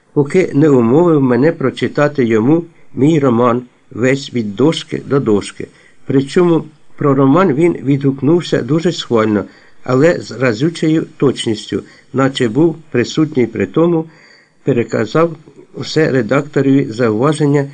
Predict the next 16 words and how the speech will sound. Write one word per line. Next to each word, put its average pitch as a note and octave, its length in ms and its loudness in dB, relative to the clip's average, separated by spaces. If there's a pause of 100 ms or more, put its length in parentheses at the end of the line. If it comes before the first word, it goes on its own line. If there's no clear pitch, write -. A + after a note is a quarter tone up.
(100)
щодо A2+ 440 -2 (160)
цього C3+ 380 -2 (100)
роману. G#2 460 -2 (500)
Він F#3+ 180 2
вціляв D3 580 0
із C3 160 -2
ста - 280 -2
разів C3+ 420 -2 (100)
сто - 320 -4
разів. G2+ 400 -2 (340)
Окрім A2 380 -2
того, D#3 420 0 (280)
він D3 300 0
із B2+ 180 -4
цілковитою B2 760 -2
чіткістю - 800 -8